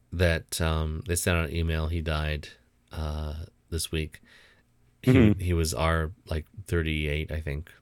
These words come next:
Speaker 1: you know, in between mine and your ages. Just, uh, just dead.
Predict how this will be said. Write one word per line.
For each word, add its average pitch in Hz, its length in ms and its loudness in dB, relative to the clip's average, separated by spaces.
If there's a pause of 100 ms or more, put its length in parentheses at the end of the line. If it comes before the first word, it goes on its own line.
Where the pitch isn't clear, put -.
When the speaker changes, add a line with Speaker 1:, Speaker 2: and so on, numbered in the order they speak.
(280)
Speaker 1:
you 82 60 -4
know, 76 220 -4
in 78 80 -6
between 78 340 -6
mine 76 160 -4
and 76 80 -6
your 76 100 -6
ages. 76 380 -8 (480)
Just, - 360 -4 (100)
uh, 76 160 -4 (200)
just - 160 -20 (220)
dead. 69 280 -2